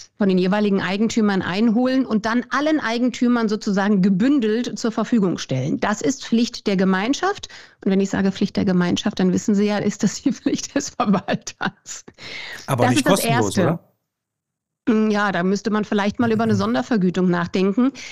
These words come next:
Speaker 1: Ist ja wie immer das Problem, wenn gesetzliche Vorschriften da sind, ist der Verwalter gehalten, die umzusetzen. Deswegen ja bitte immer in den Verwalterverträgen darauf achten, dass Sie diese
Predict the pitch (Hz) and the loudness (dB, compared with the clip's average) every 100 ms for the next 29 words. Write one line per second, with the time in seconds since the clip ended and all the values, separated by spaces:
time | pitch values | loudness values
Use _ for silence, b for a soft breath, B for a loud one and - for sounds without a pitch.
0 | B 226 247 208 320 240 254 240 - 220 | B -2 2 2 2 0 0 -4 -2 -2
1 | 185 190 247 269 190 202 208 202 190 - | 2 2 2 0 0 0 0 0 -2 -2
2 | 214 202 202 214 180 - - 175 160 190 | -2 0 -2 -2 -2 -2 0 0 0 0
3 | 226 233 240 190 202 175 185 202 185 180 | 0 0 -2 -2 0 2 2 0 0 0
4 | 190 214 196 202 220 214 220 220 262 269 | 2 2 2 0 0 -2 -2 0 0 -2
5 | B B B 220 226 262 269 254 233 240 | B B B 0 2 2 2 2 0 0
6 | - 254 233 247 240 226 214 196 208 220 | 0 2 2 2 0 0 0 0 0 -2
7 | 220 - 220 214 202 190 - 196 - 254 | -2 -2 0 2 2 0 0 -2 0 0
8 | 220 220 190 202 202 | 0 2 2 2 0